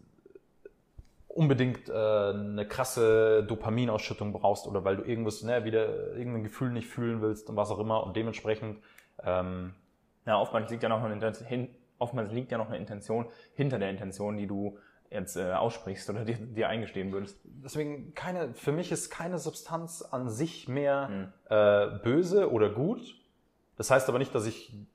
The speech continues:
Speaker 2: Die nehmen würde.
Speaker 1: die konsumieren würde. Es
Speaker 2: Hm.
Speaker 1: gibt sehr wenige Substanzen, die ich konsumieren würde oder konsumiere.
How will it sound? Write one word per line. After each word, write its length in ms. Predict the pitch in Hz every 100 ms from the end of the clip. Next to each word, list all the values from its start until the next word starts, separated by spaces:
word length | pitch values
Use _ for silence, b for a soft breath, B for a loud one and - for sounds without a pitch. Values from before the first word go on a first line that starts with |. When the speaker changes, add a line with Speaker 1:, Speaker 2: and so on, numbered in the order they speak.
| _ 107
Speaker 2:
Die 80 |
nehmen 200 | 101 95
würde. 220 | 87 85 - _
Speaker 1:
die 260 | 113 110 104
konsumieren 560 | - 107 104 113 151
würde. 440 | 151 170 208 - -
Es 80 | -
Speaker 2:
Hm. 60 | 87
Speaker 1:
gibt 140 | -
sehr 160 | 107 98
wenige 300 | 107 123 117
Substanzen, 460 | 101 - 113 110 107
die 60 |
ich 80 | 104
konsumieren 440 | 107 95 101 98
würde 220 | 98 127 131
oder 100 | 98
konsumiere. 720 | 101 92 92 104 123 156